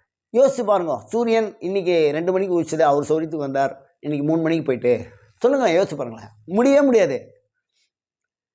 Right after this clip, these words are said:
அப்போ இந்த காலம் மிக அழகாக இந்த உலகத்தை நடத்தி வருகிறது. அந்த காலத்தின் வடிவத்தை தான் காளி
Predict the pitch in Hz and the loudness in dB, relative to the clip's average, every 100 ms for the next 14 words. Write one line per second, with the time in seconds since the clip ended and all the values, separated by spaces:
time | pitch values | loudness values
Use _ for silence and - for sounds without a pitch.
0 | _ _ _ _ _ _ _ _ _ _ | _ _ _ _ _ _ _ _ _ _
1 | _ _ _ _ _ _ - 185 208 185 | _ _ _ _ _ _ -6 -4 2 2
2 | 247 - - 226 233 196 165 - 170 190 | 2 -2 -8 -8 -4 -2 -2 -4 -6 -2
3 | 262 254 175 120 151 202 233 214 180 226 | 0 0 -4 -6 -8 -6 -2 0 2 0
4 | 233 240 226 233 214 196 185 220 220 226 | 0 0 -2 -4 -4 -4 -4 -4 -6 -6
5 | 220 185 175 226 240 202 196 180 175 160 | -4 -2 -2 -2 -2 0 2 2 2 2
6 | 123 151 170 156 151 190 233 208 208 180 | 0 -2 -2 -2 0 2 0 -2 -2 0
7 | 175 208 202 202 226 240 180 180 190 214 | 2 2 0 0 0 0 4 4 6 4
8 | 190 190 190 196 190 - | 0 -8 -8 -8 -8 -12